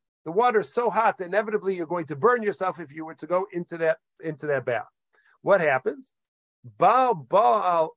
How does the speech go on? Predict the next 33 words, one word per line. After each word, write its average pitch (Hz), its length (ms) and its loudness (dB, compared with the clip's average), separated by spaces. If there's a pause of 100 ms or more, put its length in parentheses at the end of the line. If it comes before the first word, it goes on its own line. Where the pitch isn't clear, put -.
ben 147 720 -2
Belial 165 560 2
Echad. 143 360 -2 (360)
So 190 220 -4
some 226 420 0 (100)
Yatzel 185 480 4
head 123 260 -4 (300)
goes 196 300 4
ahead 180 280 0 (100)
and 180 180 -2
approaches 175 480 -2
the 127 100 -2
bath. 120 360 -4 (420)
Kafetz 233 420 2
v'yara 202 380 0
the 180 60 -2
socha. - 420 -2 (460)
And 208 120 0
he 220 60 0
jumps 247 320 0
into 277 220 -8
the 330 80 -4
water. 254 400 2 (720)
Now, 175 200 2
what 202 200 4
happens 202 420 2
when 180 140 -6
you 165 100 -14
jump 185 300 2
into 175 500 0
boiling 156 440 0
hot 160 180 0
water? 135 360 0